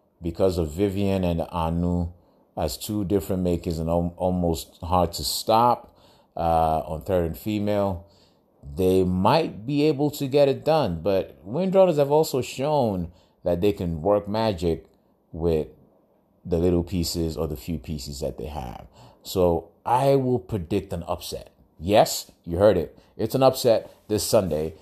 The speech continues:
I see Windrunners righting the ship and getting away with a thirty to twenty-eight scoreline, something close,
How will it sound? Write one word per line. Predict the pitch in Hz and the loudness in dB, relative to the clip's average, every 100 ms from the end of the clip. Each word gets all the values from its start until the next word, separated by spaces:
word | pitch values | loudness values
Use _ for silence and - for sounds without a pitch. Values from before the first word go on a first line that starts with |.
| _ | _
I | - 90 | -4 -2
see | 85 - 101 92 87 78 _ _ _ _ - | -2 -4 -4 -4 -6 -8 _ _ _ _ -8
Windrunners | 76 139 147 110 120 117 98 98 117 - _ _ _ _ _ _ - | 2 4 4 2 2 2 2 -2 -4 -12 _ _ _ _ _ _ -10
righting | 78 90 107 131 151 151 - 151 147 | -6 4 8 8 6 2 -2 -4 -2
the | 139 | -2
ship | - 202 196 - - _ _ _ _ _ _ _ - | 4 6 6 -2 -20 _ _ _ _ _ _ _ -14
and | 92 92 | -8 -2
getting | 107 107 107 | 0 0 -2
away | 101 104 101 95 - _ | 2 2 2 -2 -10 _
with | - 90 85 | -4 -4 -4
a | 90 87 85 85 78 - _ _ _ _ _ | -4 -2 -2 -4 -8 -20 _ _ _ _ _
thirty | - 143 139 143 123 131 139 131 | 0 4 4 4 -2 -6 -4 -6
to | 123 - 110 | -6 -6 -6
twenty-eight | - - 117 113 110 - 107 104 101 _ _ _ _ 95 92 87 | -6 -8 -6 -6 -8 -10 -8 -8 -10 _ _ _ _ -8 -8 -6
scoreline, | - - 92 87 80 76 73 71 - _ _ _ _ | -4 2 4 4 2 0 -6 -12 -18 _ _ _ _
something | - 85 80 78 | -6 -4 -4 -8
close, | - 76 71 - - | -4 -6 -6 -12 -18